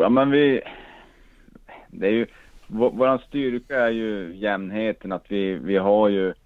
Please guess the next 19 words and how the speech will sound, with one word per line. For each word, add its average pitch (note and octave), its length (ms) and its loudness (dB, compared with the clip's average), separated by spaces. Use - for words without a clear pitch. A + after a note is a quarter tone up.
Eh, - 440 -14
vi G2 140 -2
är G2+ 40 2
ganska G2+ 420 0
både G#2 220 2
homogent G2+ 640 0
och, E2+ 220 0
och F2+ 80 -2
ganska F2+ 240 -2
jämnt F#2 500 -2
lag. G2+ 300 2
Hård F#2+ 320 -4
konkurrens, F2+ 580 -4
men G2+ 200 -4
vi A2 100 0
har B2 240 4
ju B2 60 -2
nu A#2+ 120 -8
senast A#2 360 -10